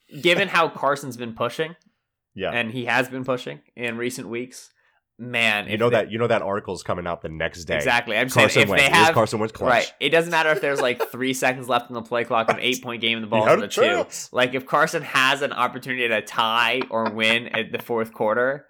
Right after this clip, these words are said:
Speaker 1: like,
Speaker 2: Yeah.
Speaker 1: I would rather just lose
Speaker 2: <laughs> Right.
Speaker 1: clearly, but to, before having to deal with the stress of that.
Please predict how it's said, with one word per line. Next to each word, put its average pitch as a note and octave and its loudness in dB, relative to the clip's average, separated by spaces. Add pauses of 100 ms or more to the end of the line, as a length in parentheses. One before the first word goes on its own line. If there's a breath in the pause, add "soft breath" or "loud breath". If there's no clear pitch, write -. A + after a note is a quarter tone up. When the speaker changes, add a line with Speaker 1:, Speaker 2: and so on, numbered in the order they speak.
(340 soft breath)
Speaker 1:
like, B2 -2
Speaker 2:
Yeah. G#2 2
Speaker 1:
I D3 4
would D3+ 2
rather C3 2
just A2+ -10
lose G#2+ -8
Speaker 2:
<laughs> - -20 (320)
Right. - -4
Speaker 1:
clearly, A2+ -2 (340)
but D3 0
to, D#3+ -4
before D3 2
having C#3+ 2
to C3 2
deal A#2+ 0
with A2 -6
the A#2+ -2
stress F#2 -6
of - -10
that. C#2 -10